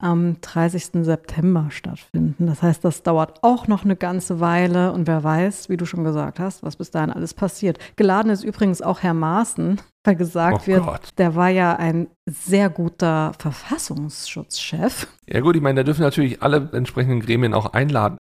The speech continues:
Speaker 2: Also ich persönlich halte das auch jetzt nicht wirklich für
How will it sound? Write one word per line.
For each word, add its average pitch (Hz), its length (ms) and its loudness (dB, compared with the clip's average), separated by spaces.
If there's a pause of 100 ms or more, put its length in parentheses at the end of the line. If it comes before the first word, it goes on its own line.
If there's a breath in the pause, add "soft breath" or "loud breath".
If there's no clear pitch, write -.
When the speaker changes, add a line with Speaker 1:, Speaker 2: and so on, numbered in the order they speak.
Speaker 2:
Also 120 200 0
ich - 180 -2
persönlich 131 360 2
halte 135 200 0
das 123 160 0
auch - 220 0
jetzt - 180 -6
nicht 110 160 -2
wirklich 127 240 0
für 117 280 2